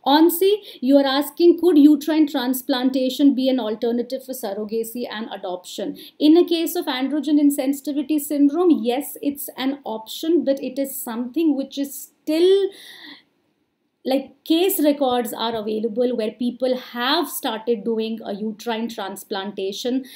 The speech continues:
and it's still in the nascent phase. It is still not the recognized mode of,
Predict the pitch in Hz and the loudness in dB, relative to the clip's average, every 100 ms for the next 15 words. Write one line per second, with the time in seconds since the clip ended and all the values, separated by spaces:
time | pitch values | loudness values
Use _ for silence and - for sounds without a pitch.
0 | - 311 285 - - 233 233 240 - 254 | -16 -12 -12 -10 -6 -4 -2 -4 -6 -8
1 | - - 330 320 294 269 240 220 208 - | -8 -4 0 2 4 4 0 -2 -6 -8
2 | 220 214 - 202 214 226 226 220 - 320 | -8 -10 -8 -6 -4 -6 -8 -10 -2 2
3 | 311 254 240 214 247 185 208 - 269 262 | 4 4 0 -4 -6 -6 -8 -4 0 0
4 | 262 262 277 214 233 214 214 233 233 233 | 0 0 -2 -2 -2 -2 2 4 2 0
5 | - - _ - 208 214 | -10 -20 _ -6 -4 -4